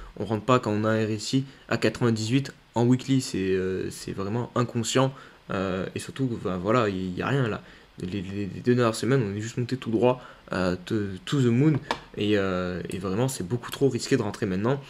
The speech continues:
Je dis pas que dans six mois, par exemple, le projet Antilis pourra être à un dollar, c'est possible, parce que le, le bull run pour moi ne va pas finir dans, dans une semaine, en tout cas je l'espère.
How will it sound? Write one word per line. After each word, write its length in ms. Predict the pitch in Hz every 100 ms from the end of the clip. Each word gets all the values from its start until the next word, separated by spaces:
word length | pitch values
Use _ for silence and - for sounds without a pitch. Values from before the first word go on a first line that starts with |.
| - -
Je 80 | 104
dis 140 | 98 120
pas 160 | 147
que 100 | 143
dans 160 | 107 101
six 160 | -
mois, 180 | 117 127
par 140 | 117 98
exemple, 300 | 98 110 - - - -
le 200 | 107 117
projet 480 | - 127 120 131 117 - _ - - - - -
Antilis 360 | 208 - 123 120
pourra 240 | - 110 110
être 80 | 104
à 60 |
un 80 | 101
dollar, 320 | 104 117 -
c'est 100 | -
possible, 460 | 90 110 - 156 - - -
parce 140 | 110 -
que 80 | 101
le, 180 | 101
le 140 | 98 101
bull 160 | 90
run 160 | 110 117
pour 160 | 113 107
moi 160 | 110
ne 60 | 98
va 80 | 95
pas 140 | 113
finir 280 | - 110 101
dans, 320 | 98 92 95
dans 200 | - 98
une 160 | 98 101
semaine, 260 | 101 127
en 60 | 120
tout 100 | -
cas 100 | 110
je 80 | 104
l'espère. 380 | 98 - 143